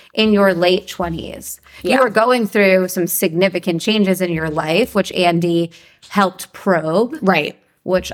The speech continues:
Speaker 1: I am eternally grateful for.
Speaker 2: Same.
Speaker 1: L O L. Um, a-, but I think, like, you kind of knew who you were, the direction that you wanted to go, even if you were, like, a little lost on how you were getting there, right? Like, you were, you know, debating sobriety, all those things.
Speaker 2: And I didn't have a ton of relationships.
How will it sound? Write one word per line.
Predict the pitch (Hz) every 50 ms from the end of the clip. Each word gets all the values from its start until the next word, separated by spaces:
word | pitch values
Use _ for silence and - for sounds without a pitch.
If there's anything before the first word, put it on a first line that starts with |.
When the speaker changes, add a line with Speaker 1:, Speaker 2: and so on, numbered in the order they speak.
| -
Speaker 1:
I | 190 180 180 185 180 180 180 175 -
am | - 190 190 185 175 - _ _ -
eternally | 196 170 165 - - - - 262 269 202 165 170
grateful | - 165 - - - - - -
for. | - - 95 82 - - 196 214 214 _ - -
Speaker 2:
Same. | - 185 170 156 -
Speaker 1:
L |
O | 160 165
L. | 185 196 - _ - - - - - - - - - - - - - - -
Um, | - 226 226 226 226 220 214 208 202 196 190 185 175 - - - - 190 185 - -
a-, | 220 220 214 214 - -
but | 196 262 262 247 214
I | 226 226
think, | 226 277 247
like, | 247 226 214 220
you | 226
kind | 208 - 220 233 240
of | 240 233
knew | 226 214 208 202
who | 196 220
you | 202 196 190
were, | 180 180 196 190 190 185 185
the | 180 190
direction | 180 185 185 185 180 180 - - 208 196
that | 196 185
you | 190 180
wanted | 190 185 185 185
to | 175 180
go, | - 196 180 202
even | 233 240 233 233
if | 226 202 -
you | 208 220
were, | 202 202 190
like, | 185 185 180 185
a | 185
little | 202 190 196
lost | 185 185 180 180 180 175 -
on | 190 180
how | 180 185 175 170
you | 170 170
were | 175 175
getting | 165 170 165 160 160 175
there, | 180 180 180 180 180
right? | 175 170 165 165 165
Like, | 160 - -
you | 170
were, | 170 165 165 - - _ _ _ _ _
you | - 165 180
know, | 175 170
debating | 165 170 165 151 139 139 139 165
sobriety, | - - 196 - 170 165 160 160 151 151 156
all | - - -
those | - - -
things. | - - - 202 -
Speaker 2:
And | 262 269
I | 269 262
didn't | 262 269 277
have | 277 269
a | 240
ton | - - 240 233
of | 202 196
relationships. | 196 185 185 170 151 160 165 160 170 160 - - - - - -